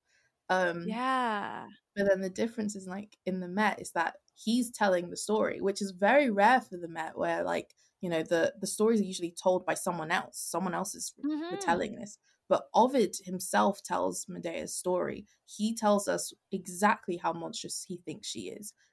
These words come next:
Speaker 1: and exactly how horrifying he is. And I
Speaker 2: Ooh.
Speaker 1: feel like that says it itself in itself, what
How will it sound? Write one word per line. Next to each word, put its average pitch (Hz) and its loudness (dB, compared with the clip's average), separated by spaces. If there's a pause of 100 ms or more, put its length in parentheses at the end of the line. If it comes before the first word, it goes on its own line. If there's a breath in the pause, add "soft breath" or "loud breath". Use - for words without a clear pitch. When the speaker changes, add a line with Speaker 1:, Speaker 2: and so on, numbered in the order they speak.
Speaker 1:
and 185 0
exactly 175 0
how 165 0
horrifying 190 0
he 170 -10
is. - -10 (580)
And 175 4
I 180 -2
Speaker 2:
Ooh. 165 -12
Speaker 1:
feel 220 0
like 214 4
that 185 4
says 165 0
it - -6 (160)
itself - 0 (140)
in 147 -6
itself, 160 -8
what - -8